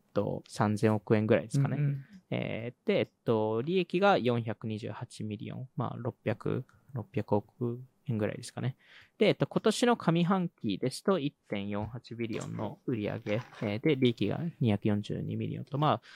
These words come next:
Speaker 1: 多少なり上がっている、えー、っていうところと、まあ、ちゃんと利益を出している、えー、っていうところで、えっと、はい。まあ、こういう会社が今回上場申請したんですけど、はい。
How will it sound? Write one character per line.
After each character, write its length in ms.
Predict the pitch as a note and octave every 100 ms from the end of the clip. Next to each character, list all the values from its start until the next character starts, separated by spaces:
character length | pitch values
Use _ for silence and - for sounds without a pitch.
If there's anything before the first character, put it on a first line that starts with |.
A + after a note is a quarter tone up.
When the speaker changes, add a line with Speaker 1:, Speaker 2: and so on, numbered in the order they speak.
| -
Speaker 1:
多 80 | -
少 160 | F3 G#3+
な 100 | G3
り 80 | A2
上 120 | G#2+
が 120 | A2+
っ 60 | - _
て 100 | A2
い 100 | G#2+
る、 200 | G#2+ C3 _ _ _
え 260 | A2+ G2 G#2
ー、 20 |
っ 20 | -
て 80 |
い 40 | D3
う 20 |
と 100 | E3+
こ 80 | G#3
ろ 80 | A3
と、 100 | A3+
ま 100 | C3+
あ、 40 |
ち 100 | -
ゃ 60 | A#2+
ん 40 |
と 100 | -
利 100 | A2+
益 180 | G#2+ -
を 40 | G#2+
出 120 | G#2+
し 100 | -
て 80 | -
い 60 |
る、 160 | A#2 A#2 _ -
え 280 | A2 A#2 B2
ー、 20 |
っ 40 |
て 100 | -
い 40 | A2+
う 20 |
と 100 | A#2+
こ 140 | -
ろ 140 | A#2 A#2+
で、 320 | C#3+ C#3 -
え 120 | B2+ A#2
っ 20 | - -
と、 600 | A#2+ A#2+ A#2+ B2 B2 - _ _ _
は 160 | A#2
い。 60 | G2
ま 100 | D3+
あ、 40 | -
こ 160 | D#3
う 60 | C3
い 200 | B2+ B2
う 120 | D3 -
会 160 | A#2
社 140 | - G2+
が 260 | F#2+ A#2 - _ _
今 140 | A#2
回 100 | A2+
上 160 | G#2+ G2
場 100 | G#2+
申 200 | - A2
請 300 | - G2+ D3
し 100 | -
た 120 | -
ん 60 | A#2+
で 40 |
す 140 | A#2+ -
け 80 | -
ど、 140 | B2
は 180 | - G#2
い。 140 | A2